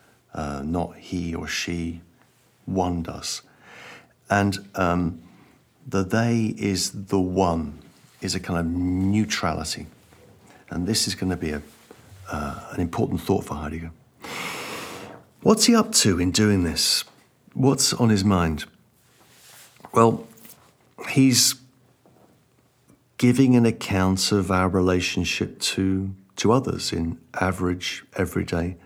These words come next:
life. Now, uh, one way of thinking about what Heidegger's doing,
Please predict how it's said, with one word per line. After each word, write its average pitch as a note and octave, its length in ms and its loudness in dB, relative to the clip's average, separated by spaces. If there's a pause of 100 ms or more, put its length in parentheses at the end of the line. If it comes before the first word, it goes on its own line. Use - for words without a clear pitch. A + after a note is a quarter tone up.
(260)
life. G2+ 580 0 (1600)
Now, C3 420 4 (1040)
uh, A2+ 280 6
one G#2+ 520 4
way B2+ 200 6
of G2+ 120 0
thinking G2+ 440 0
about E2+ 300 -2
what - 100 -6
Heidegger's F2 420 -2
doing, F2 540 -4